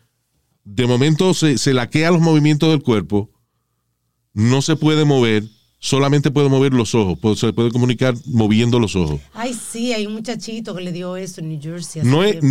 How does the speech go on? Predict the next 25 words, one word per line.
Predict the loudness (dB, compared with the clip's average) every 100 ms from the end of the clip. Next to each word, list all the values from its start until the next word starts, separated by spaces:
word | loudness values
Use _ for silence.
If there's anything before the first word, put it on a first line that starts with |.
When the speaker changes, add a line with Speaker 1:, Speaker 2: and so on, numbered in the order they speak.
| 4
Speaker 1:
no | 4
es | 2 2
de | 0 2
que, | 2 2
de | 2 0
que | 0 -2 _ _ -6
parapléjico | -2 -2 -2 0 2 2 2 0
ni | 0
nada, | 2 0
Speaker 2:
No, | 0
Speaker 1:
o | 0
Speaker 2:
no, |
Speaker 1:
sea, | 0 -2
Speaker 2:
no, | -4
no. | -10 -12 -12 -14 -18
Speaker 1:
sino | -4 -2 0
que | 0
la | -2
persona, | -2 0 0
por | 2
ejemplo, | 2 2
se | 0
queda | 0 0 2 2
en, | 0 -2 -4
eh, | -10 -14